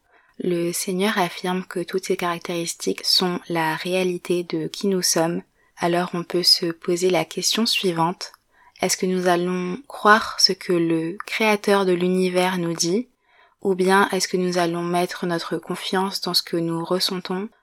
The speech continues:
et dans les circonstances qui varient si facilement ? Père éternel, merci car en toi nous avons une nouvelle identité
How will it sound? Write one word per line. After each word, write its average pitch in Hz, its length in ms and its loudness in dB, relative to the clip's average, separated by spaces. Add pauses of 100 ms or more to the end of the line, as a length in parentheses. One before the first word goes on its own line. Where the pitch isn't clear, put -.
(180)
et 170 320 -2
dans 165 320 -2
les 165 240 -8
circonstances - 840 -4
qui - 220 -4
varient 165 460 0
si - 180 -6
facilement ? 170 480 -6 (1700)
Père 214 200 4
éternel, 180 680 0 (260)
merci 196 600 0
car 175 300 0
en 175 120 -2
toi 180 380 0
nous 180 260 -4
avons 170 380 0
une 170 280 -2
nouvelle 180 320 2
identité 180 760 -2